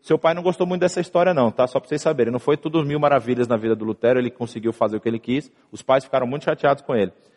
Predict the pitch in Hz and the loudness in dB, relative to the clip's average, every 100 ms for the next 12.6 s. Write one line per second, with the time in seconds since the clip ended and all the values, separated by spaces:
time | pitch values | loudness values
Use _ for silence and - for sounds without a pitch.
0 | _ _ _ - 135 160 196 - 202 196 | _ _ _ 0 2 2 -2 0 2 2
1 | 170 170 190 170 180 185 180 170 175 175 | 2 2 2 2 2 2 4 4 4 2
2 | 175 160 180 196 233 - 160 156 151 139 | 4 4 4 2 -4 -2 -2 0 -2 0
3 | 135 135 127 127 147 147 139 160 - - | 0 2 0 0 0 2 2 2 -2 0
4 | 175 160 165 - 156 147 143 151 147 180 | 2 4 2 -2 -4 0 2 2 0 -2
5 | - 117 _ _ _ _ - 147 190 202 | -4 -14 _ _ _ _ -4 0 2 0
6 | 190 160 190 196 196 220 190 190 208 202 | -4 -2 0 0 0 0 4 2 2 -2
7 | 190 190 151 - 139 135 151 160 160 165 | 2 2 2 2 2 4 2 2 0 0
8 | 185 196 185 - 190 220 196 190 202 190 | 2 2 2 0 2 4 6 6 4 0
9 | 175 190 208 175 135 107 101 - _ _ | -2 0 0 4 2 2 -8 -20 _ _
10 | _ _ _ _ - 170 220 214 208 202 | _ _ _ _ 0 4 4 2 -2 -2
11 | 190 190 190 185 180 180 185 - - 151 | -2 -2 2 4 4 2 0 -4 -4 0
12 | 127 107 - 170 247 | 2 0 0 2 2